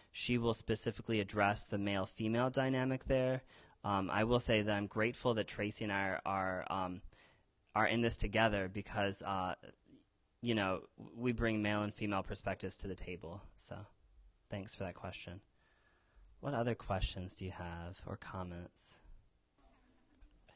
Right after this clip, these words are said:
The question was, "What am I most anxious to t-, talk about?" Uh, let me pull up the, uh,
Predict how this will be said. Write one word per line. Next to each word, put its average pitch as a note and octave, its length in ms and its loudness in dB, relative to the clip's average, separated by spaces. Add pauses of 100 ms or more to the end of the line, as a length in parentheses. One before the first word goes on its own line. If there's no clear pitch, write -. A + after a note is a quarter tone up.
(720)
The B2+ 120 8
question B2+ 360 8
was, A#2 220 8
"What C3 300 8
am A#2 180 4
I A#2+ 180 10
most A2 420 4
anxious G#2+ 580 0
to A2+ 140 -4
t-, - 80 -2 (220)
talk G2 340 -2
about?" F#2 380 -2 (100)
Uh, G#2+ 240 4
let B2 80 6
me C3+ 100 6
pull B2+ 160 2
up A2+ 200 2
the, G2+ 200 2
uh, F2+ 280 -2